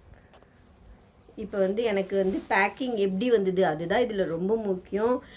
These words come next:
எனக்கு ரொம்ப பிடிச்சிருந்தது. நமக்காக இவ்ளோ மெனக்கெட்டிருக்காரு அப்படி சொல்லிட்டு, அஹ், ரொம்ப மெனக்கெட்டுறதுன்னா ரொம்ப கேர் பண்ணியிருக்காரு அப்படி சொல்றேன். இப்போ பார்த்தீங்கன்னா, இந்த, இந்த பார்சல் வந்தோடனே எனக்கு ரொம்ப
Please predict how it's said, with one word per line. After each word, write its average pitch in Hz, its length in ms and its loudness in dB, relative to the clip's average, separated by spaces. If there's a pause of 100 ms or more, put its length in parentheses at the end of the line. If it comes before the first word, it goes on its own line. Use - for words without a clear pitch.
(140)
எனக்கு 170 280 -6
ரொம்ப 185 260 0
பிடிச்சிருந்தது. 208 680 -2 (500)
நமக்காக 180 580 0
இவ்ளோ 190 460 2
மெனக்கெட்டிருக்காரு 185 1040 -2
அப்படி 170 240 -2
சொல்லிட்டு, 165 540 -4 (640)
அஹ், 175 240 -4
ரொம்ப 175 300 -2
மெனக்கெட்டுறதுன்னா 185 800 -2
ரொம்ப 185 420 -2 (120)
கேர் 170 300 -4
பண்ணியிருக்காரு 160 680 -8
அப்படி 147 200 -8
சொல்றேன். 156 400 -8 (320)
இப்போ 196 160 -2
பார்த்தீங்கன்னா, 185 480 4 (340)
இந்த, 196 300 0 (340)
இந்த 180 440 4
பார்சல் 208 460 0
வந்தோடனே 185 400 2
எனக்கு 196 180 0
ரொம்ப 185 340 0